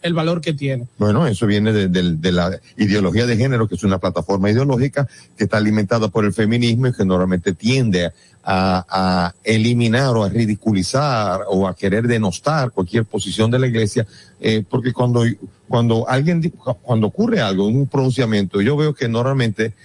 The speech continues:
Speaker 2: de los lados de los feministas, normalmente veo expresiones que yo dije, "Pero eso no fue lo que yo dije, eso no fue lo que yo dije", así no, de-, eso tampoco lo creo yo,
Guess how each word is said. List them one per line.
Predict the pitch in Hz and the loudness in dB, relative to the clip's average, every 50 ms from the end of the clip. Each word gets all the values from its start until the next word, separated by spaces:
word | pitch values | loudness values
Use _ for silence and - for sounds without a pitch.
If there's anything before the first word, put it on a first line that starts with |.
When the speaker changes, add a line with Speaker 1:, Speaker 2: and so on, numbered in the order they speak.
| - - _ _ | -20 -20 _ _
Speaker 2:
de | 185 185 113 113 | -8 -4 -2 0
los | 104 104 95 | 0 0 2
lados | 98 104 113 123 135 139 135 127 | 0 0 0 0 0 0 0 0
de | 139 | 0
los | 135 131 127 - | 0 -2 -2 -2
feministas, | 120 120 127 127 120 104 92 - 107 95 90 | -2 0 0 2 0 0 0 -2 -2 -2 0
normalmente | 98 98 101 104 101 104 95 - 107 | 0 0 0 0 0 0 0 0 0
veo | 98 98 104 | 0 0 0
expresiones | 95 - - - 95 - - 107 104 101 95 95 92 | -2 -2 -4 -4 -4 -2 0 0 0 2 0 0 -2
que | - - 92 90 | -2 0 0 2
yo | 90 | 2
dije, | 92 92 87 - - - - - - - - - | 2 0 -2 -4 -8 -16 -20 -20 -20 -20 -20 -8
"Pero | - - 80 | -4 -2 -2
eso | - - 139 | 0 0 0
no | 139 135 | 0 0
fue | 120 - 127 | 0 0 0
lo | 123 120 | -2 -2
que | - - - 107 | -2 -2 0 0
yo | 92 95 95 | 2 2 2
dije, | 92 104 107 - - 175 - - - - - - - - - | 0 0 -2 -2 -6 -10 -14 -14 -18 -20 -20 -20 -16 -6 -4
eso | 131 107 151 190 | -2 0 0 0
no | 196 156 | 0 0
fue | 127 123 | 2 0
lo | 120 107 | 0 0
que | 104 110 | 0 0
yo | 107 98 | 0 0
dije", | 98 110 139 | 0 0 0
así | 139 117 - - 123 | -2 -2 -2 -2 0
no, | 156 202 190 170 - - | 0 0 0 -2 -4 -4
de-, | - 117 120 135 - | -2 -2 -2 0 0
eso | - 170 - - | -2 -2 -2 -2
tampoco | - 190 156 135 170 151 143 | -2 -2 -2 0 0 0 0
lo | 127 117 | 0 0
creo | - - 110 104 90 | 0 0 0 0 2
yo, | 82 82 85 113 - | 2 0 0 0 -2